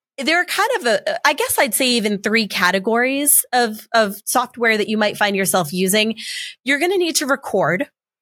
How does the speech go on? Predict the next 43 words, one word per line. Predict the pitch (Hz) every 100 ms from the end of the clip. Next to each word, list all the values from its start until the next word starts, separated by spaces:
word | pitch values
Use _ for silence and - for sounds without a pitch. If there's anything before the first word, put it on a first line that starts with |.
| _
So | - 226
when | 233
you're | 240
thinking | 277 269 302
about | 285 277
your | 233 233
podcast, | 240 220 233 220 202 -
you'll | 208
wanna | 214 226
think | 226 220
about | 202 202 196 -
how | - - 247 269
you | 285 262
are | 240
actually | 202 - 220
recording | 196 190 214 202 202
it, | 190 - - -
what | 220 -
software, | 247 233 - 233 214
what | 196 -
platform | 214 202 - 202 196
you're | 185
using. | 170 180 185 196 180 185 - - -
You're | 185
gonna | 214 220
need | 208 196
to | 220 190
edit | 214 180 165 _ _ _
that | 202 190
podcast. | - 196 185 196 185 226
So | - 220
that | 196 202
comes | 156 220 196
into | 196 196
play | - 185
too. | 165 302 294 220 214 - - - -
And | 269 294
then | 359
there's | 403 330 -
also | 233 254 277 311 247 233 214 185
getting | 233 294 311 269
your | 254
podcast | 247 - 233 226 240 220 -